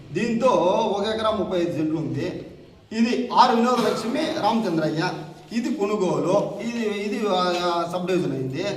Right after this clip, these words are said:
ఇది షేక్ మహమ్మద్, ఇది ఒకటి డెబ్బై నాలుగు సెంట్లు అనువంశము, ఇది సబ్ డివిజన్ అయింది. ఏమి మూడు వందల ముప్పై ఏడు బార్, ఆ, దాంతో సబ్ డి-, సబ్ డివిజన్లు. ఈ, ఈ ప్రవీణ్ కుమారు మాసలమ్మని, ఇది కొనుగోలు, ఇది సబ్, సబ్ డివిజన్ అయింది.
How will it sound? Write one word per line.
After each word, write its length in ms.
ఇది 220
షేక్ 220
మహమ్మద్, 640
ఇది 160
ఒకటి 320
డెబ్బై 280
నాలుగు 300
సెంట్లు 340
అనువంశము, 720
ఇది 240
సబ్ 200
డివిజన్ 280
అయింది. 460
ఏమి 200
మూడు 220
వందల 180
ముప్పై 280
ఏడు 240
బార్, 240
ఆ, 100
దాంతో 300
సబ్ 240
డి-, 440
సబ్ 200
డివిజన్లు. 440
ఈ, 80
ఈ 440
ప్రవీణ్ 360
కుమారు 300
మాసలమ్మని, 840
ఇది 220
కొనుగోలు, 560
ఇది 220
సబ్, 520
సబ్ 160
డివిజన్ 240
అయింది. 320